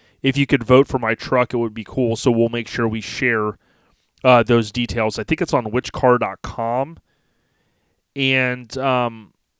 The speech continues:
it doesn't take long to vote, she said, and you go into a chance to win five thousand dollars. And it's Milwaukee Street Machine of the Year twenty twenty-two. So,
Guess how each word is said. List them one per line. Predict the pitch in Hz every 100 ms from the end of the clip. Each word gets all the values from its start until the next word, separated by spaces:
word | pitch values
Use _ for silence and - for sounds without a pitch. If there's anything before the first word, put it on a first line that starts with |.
| _
it | 147
doesn't | 139 135 143
take | 139
long | 123 131 127
to | 117
vote, | 123 135
she | 131
said, | - 135 131
and | 127 123 117
you | 117
go | 127 120
into | 127 - 123
a | 113
chance | 110 - 120 117
to | -
win | 113 110
five | 107 - 104 110
thousand | - 101 101 98 101
dollars. | 95 98 98 92 - - _ _ _ _ -
And | 120
it's | 117 -
Milwaukee | 113 107 110 123 - 131
Street | 123 - - 123 127 - -
Machine | 120 - - 120 117 110
of | 127 120 120 117
the | 113
Year | 104 110 104
twenty | 104 - 107
twenty-two. | 101 104 101 - 107 101
So, | - 104 101